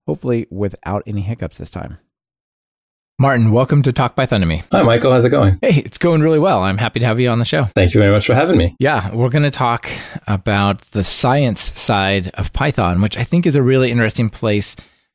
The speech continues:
Speaker 1: to talk. You know, if there's that famous, well-known article called,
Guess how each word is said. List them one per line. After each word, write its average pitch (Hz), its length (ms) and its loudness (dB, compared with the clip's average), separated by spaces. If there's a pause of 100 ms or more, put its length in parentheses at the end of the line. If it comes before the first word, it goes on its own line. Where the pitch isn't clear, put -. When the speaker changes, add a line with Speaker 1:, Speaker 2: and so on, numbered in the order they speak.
(100)
Speaker 1:
to 117 120 0
talk. 104 380 -2 (200)
You 104 100 -4
know, 95 200 0
if 101 180 -4 (640)
there's 127 220 2
that 101 200 -2
famous, 139 600 -2 (260)
well-known 113 420 2
article 101 480 -2
called, 98 500 -4